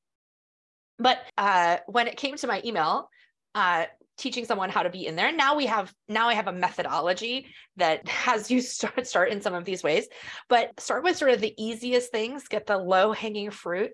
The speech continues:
and then focus on, you know, the Pareto principle that you make twenty percent of, or eighty percent of your money on twenty percent of your time. Um, focus on that stuff,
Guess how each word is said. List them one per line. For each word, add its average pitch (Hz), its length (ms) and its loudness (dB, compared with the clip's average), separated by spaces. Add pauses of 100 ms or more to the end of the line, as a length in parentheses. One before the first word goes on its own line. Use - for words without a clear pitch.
(140)
and 240 220 2
then 320 340 2
focus 269 420 0
on, 208 280 4
you 220 60 -8
know, 220 120 -2
the 202 360 2
Pareto 208 500 0
principle 208 500 -4
that 165 260 2 (100)
you 196 220 -8
make 196 420 -8
twenty 196 260 -6
percent 190 320 -4
of, 175 200 -4
or 190 160 2
eighty 233 180 0
percent 226 260 2
of 202 120 -2
your 196 80 -4
money 170 240 -2
on 165 80 -2
twenty 160 220 -6
percent 165 280 -4
of 156 100 -4
your 160 280 -2 (420)
time. 349 340 2 (400)
Um, 226 280 4 (180)
focus 494 460 2
on 453 120 2
that 247 220 0
stuff, - 480 0